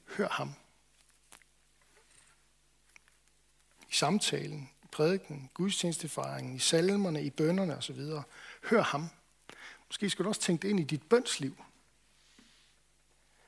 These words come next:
At bøn, det handler ikke bare om, hvad du har på hjerte over for Gud, og nu skal der tales til Gud. Men som en har sagt, bøn, det handler også om,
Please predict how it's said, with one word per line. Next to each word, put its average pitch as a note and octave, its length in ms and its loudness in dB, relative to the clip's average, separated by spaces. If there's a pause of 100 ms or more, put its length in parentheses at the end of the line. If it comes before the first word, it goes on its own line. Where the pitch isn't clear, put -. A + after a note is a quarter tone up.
(160)
At C#3+ 100 0
bøn, G3+ 220 6
det F3+ 140 -4
handler D#3 240 0
ikke F3+ 120 -2
bare D#3+ 160 2
om, F3 80 -2
hvad D3+ 320 -4
du G3 180 0
har F3 140 0
på D#3 140 -2
hjerte C3 280 0
over D#3 200 0
for D3 120 -6
Gud, E3+ 300 6 (520)
og C#3 100 -4
nu D3 80 2
skal D3+ 180 -2
der C3 60 -6
tales C#3+ 380 0
til C3+ 140 -6
Gud. E3+ 260 2 (840)
Men C3+ 300 0 (640)
som D3+ 200 0
en D#3+ 120 4
har B2 80 -4
sagt, C#3+ 380 -2
bøn, F3 180 2
det D#3+ 120 -4
handler D#3+ 200 0
også D#3 300 -4 (1200)
om, C#3 200 -2